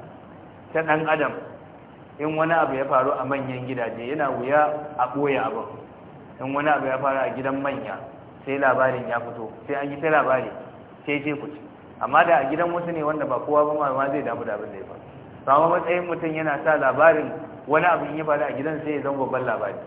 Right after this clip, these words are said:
Sai ya zama, amma irin wannan zai iya faruwa a ko'ina. To, amma tun da ya faru a gidan shugaba, sai labarin ya zama,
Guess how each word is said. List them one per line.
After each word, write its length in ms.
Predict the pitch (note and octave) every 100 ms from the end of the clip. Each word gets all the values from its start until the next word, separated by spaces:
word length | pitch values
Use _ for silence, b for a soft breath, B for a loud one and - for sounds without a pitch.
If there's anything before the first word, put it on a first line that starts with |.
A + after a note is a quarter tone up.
| - - E3 - - - -
Sai 100 | D#3
ya 120 | C3+
zama, 160 | B2+ A#2+
amma 160 | D3+
irin 160 | F3 F#3+
wannan 320 | F3 F3+ D#3+
zai 100 | F#3+ E3
iya 40 |
faruwa 240 | C#3 C#3 C#3+
a 80 | B2
ko'ina. 320 | B2+ - - - - - - - -
To, 60 |
amma 180 | C3 D#3+ D#3+
tun 120 | F#3+
da 80 | F3
ya 100 | F3+
faru 220 | D#3 E3
a 100 | D3+
gidan 260 | D3 E3 E3
shugaba, 680 | D3+ B2+ D3 F3+ - - -
sai 140 | D3
labarin 480 | D3 C3+ C#3+ C#3+ B2+
ya 100 | C3
zama, 320 | C3 C3+ C3